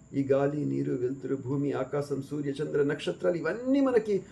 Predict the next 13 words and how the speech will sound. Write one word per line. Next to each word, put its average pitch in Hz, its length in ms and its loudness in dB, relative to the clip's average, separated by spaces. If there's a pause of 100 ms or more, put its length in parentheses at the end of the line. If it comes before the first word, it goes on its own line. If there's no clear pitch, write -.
(160)
ఉమ్మడిగానే 247 500 10
ఉన్నాయి 196 280 6
కదా. 180 200 4
మరి 185 220 6
వాటిని 190 320 4
సృష్టించిన 233 500 0
సృష్టికర్త 214 580 10
వేరెలా 202 380 12
అయిపోతున్నాడు? 185 680 6 (1040)
So - 200 -6
ఇది 202 480 4
మనం 160 240 2
ఆలోచించాలి. 120 680 0